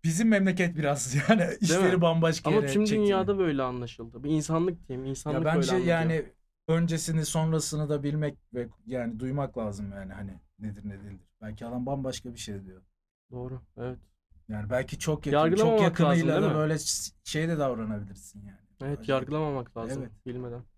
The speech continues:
Speaker 2: Abi televizyon senin için ne peki?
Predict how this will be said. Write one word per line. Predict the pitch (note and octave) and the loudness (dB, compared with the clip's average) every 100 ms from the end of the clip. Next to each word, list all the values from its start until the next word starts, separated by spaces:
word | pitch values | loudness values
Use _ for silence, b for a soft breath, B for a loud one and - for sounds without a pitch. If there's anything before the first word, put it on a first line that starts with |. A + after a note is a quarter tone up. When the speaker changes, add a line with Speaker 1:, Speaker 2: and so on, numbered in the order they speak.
| - - _ - | -20 -20 _ -6
Speaker 2:
Abi | C3+ E3+ E3+ | -2 -2 0
televizyon | D#3 D#3+ D#3+ F#3+ F#3+ | 0 2 2 0 0
senin | - D#3+ D#3+ | -2 -2 -2
için | D#3+ E3 E3 - - | -2 -4 -6 -8 -6
ne | D#3 D#3+ | -4 -2
peki? | C3 - B2+ | -6 -6 -10